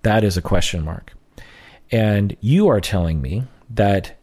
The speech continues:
your parents had narcissistic pers-, they were narcissists. Actually, you're saying they were narcissists.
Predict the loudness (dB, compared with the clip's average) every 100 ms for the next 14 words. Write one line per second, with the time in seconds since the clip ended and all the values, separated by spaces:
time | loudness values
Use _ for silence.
0 | -4 -2 4 4 4 0 -2 -2 0 -2
1 | -2 -4 -6 -6 -6 -6 -6 -2 0 2
2 | 2 2 2 0 -4 -6 -8 -8 -6 -6
3 | -6 -6 -6 -4 -4 -4 -2 -2 -2 -2
4 | -2 0 -2 -2 -8 -10 -12 -14 -16 -20